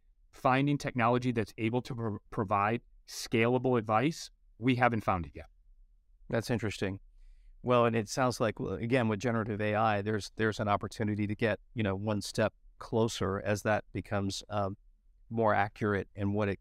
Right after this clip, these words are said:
Speaker 2: it can recommend. Um, from your opinion, what is the most important aspect of great customer experience? Is it speed? Is it convenience or lack of, you know, taking the friction out?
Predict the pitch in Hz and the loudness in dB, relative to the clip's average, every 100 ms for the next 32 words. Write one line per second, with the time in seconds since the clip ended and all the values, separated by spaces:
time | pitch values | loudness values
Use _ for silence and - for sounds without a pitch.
0 | - 104 - 98 98 95 - 101 113 98 | -4 -6 -2 -4 -2 -2 -2 0 2 2
1 | 98 _ _ _ - 110 107 107 101 - | -2 _ _ _ -8 -2 0 0 -4 -10
2 | - - _ _ _ - 147 156 214 170 | -20 -20 _ _ _ -4 0 2 0 0
3 | 175 131 139 202 208 - 123 - 113 - | 0 2 2 2 0 0 -2 -2 -4 0
4 | 117 95 98 101 135 - 92 87 - 101 | 0 0 -2 0 0 0 -2 -2 -2 -2
5 | 95 - 113 101 - - 98 104 92 - | -2 -2 0 0 -2 -8 -6 -6 -8 -6
6 | 104 92 - - 117 156 - - 120 139 | -6 -6 -8 -4 0 0 -2 -2 0 0
7 | 147 107 107 104 - _ _ - 110 110 | 0 0 2 0 0 _ _ -4 -2 2
8 | 127 131 123 120 - 92 95 - _ - | 2 4 4 2 -2 -4 -6 -8 _ -4
9 | 110 120 - 90 - - 120 - - 131 | 0 0 0 -12 -12 -10 -10 -10 -2 -2
10 | - 113 107 123 117 120 113 110 104 | 2 0 0 -2 -2 0 0 0 -2